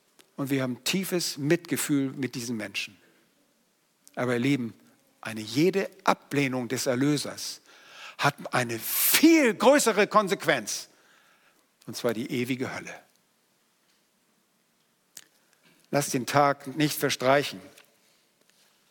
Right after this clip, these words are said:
Wenn du Jesus nicht kennst, wende dich an diesen Erlöser. Bitte ihn um die Errettung von Vergebung deiner Schuld. Und er wird es tun. Lasst uns beten. Herr,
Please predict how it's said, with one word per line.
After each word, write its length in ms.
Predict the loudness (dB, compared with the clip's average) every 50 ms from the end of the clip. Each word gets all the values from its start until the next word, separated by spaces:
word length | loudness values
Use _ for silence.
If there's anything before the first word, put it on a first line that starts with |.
| _ _ _ _ _ _
Wenn 100 | -4 -2
du 60 | 0
Jesus 340 | 2 2 0 0 0 -4 -4
nicht 180 | -4 -6 -6 -6
kennst, 480 | -6 -8 -8 -8 -10 -12 -12 -4 0
wende 260 | 0 2 2 2 2
dich 320 | 2 0 0 -2 -4 -6 -4
an 200 | -4 -4 -4 -2
diesen 340 | -2 -2 -2 -2 -4 -4 -4
Erlöser. 580 | -2 0 0 0 -2 -2 -6 -8 -10 -12 -18 -20 _ _ _ _ _ _ _ _ _ _ _ _ _ _ -20 -20 _ _ _
Bitte 240 | 4 4 4 4 0
ihn 260 | -2 -2 -2 -4 -4
um 140 | -6 -6 -4
die 120 | -2 0
Errettung 500 | 0 0 2 2 0 0 -2 -6 -10 -10
von 180 | -12 -12 -10 -6
Vergebung 500 | -6 -6 -2 2 2 2 2 2 0 0
deiner 260 | -2 -2 -2 -2 -2
Schuld. 460 | -2 -2 -2 -4 -6 -6 -8 -12 -14 -16 _ _ _ _ _ _ _ _ _ _ _ _ _ _ _ _ _ _ _ _ _ _ _ _
Und 100 | -8 -6
er 160 | -4 -2 0
wird 140 | 0 -2 0
es 140 | 0 -2 -2
tun. 300 | -4 -8 -12 -14 -18 -20 -20 -20 _ _ _ _ _ _ _ _ _ _ _ _ _ _ _ _ _ _ _ _ _ _ _ _ -4 -4 -4 -10 _ _ _ _ -4
Lasst 200 | -4 -2 -2 -4
uns 160 | -6 -8 -6
beten. 280 | -6 -6 -8 -8 -12 -18 -20 -20 _ _ _ _ _ _ _ _ _ _ _ _ _ _ _ _ _ _ _ _ _ _ -18 -18 _ 2
Herr, 420 | 4 4 6 4 2 -2 -8